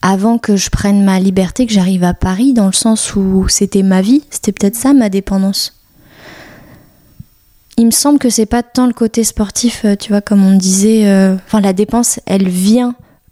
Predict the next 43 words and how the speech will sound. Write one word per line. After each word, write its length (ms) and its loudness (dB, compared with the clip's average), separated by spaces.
par, 340 -4
euh, 600 0
l'effort 720 0
que 100 -2
ça 240 -4
demande, 480 2
mais 180 -2
je 80 0
la 160 2
cherchais 320 -2
pas 120 -2
plus 180 -14
que 80 0
ça, 180 0
puisque 260 -6
bon, 280 2
euh, 80 2
quand 160 -6
j'avais 180 2
du 120 -2
sport 260 -2
à 80 -4
côté 260 -2
au 60 4
lycée, 400 0
euh, 120 0
pff, 240 -6
voilà, 180 -10
ça, 160 -18
si 160 -10
je 40 -12
pouvais 160 0
faire 180 -2
de 40 -2
la 80 2
danse, 200 0
ça 100 -2
m'arrangeait 400 2
bien 180 2
plutôt, 340 -2
hein. 120 0
Mais, 380 4
euh, 720 2